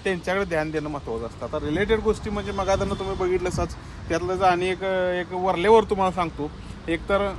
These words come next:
<clears throat> इंटरकूलर, आपलं रेडिएटर चेक करायचा, दुसरी गोष्ट म्हणजे पाणी चेक करायचं, कूलंट, कूलंट चेक करायचा, ऑइल चेक करायचं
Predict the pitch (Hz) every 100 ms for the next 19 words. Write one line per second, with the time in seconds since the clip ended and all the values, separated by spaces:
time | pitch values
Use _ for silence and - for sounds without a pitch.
0 | - - 190 180 147 - - - - -
1 | - - - - 175 170 180 185 202 196
2 | 202 202 170 156 135 123 165 180 208 220
3 | - 165 147 131 123 156 - - - -
4 | - - 156 170 185 190 - 190 190 190
5 | - 196 180 185 180 - 147 127 127 165
6 | - - - - - 226 214 147 - -
7 | - - - - - - 185 190 175 185
8 | 165 165 151 151 165 160 170 208 190 -
9 | 147 139 139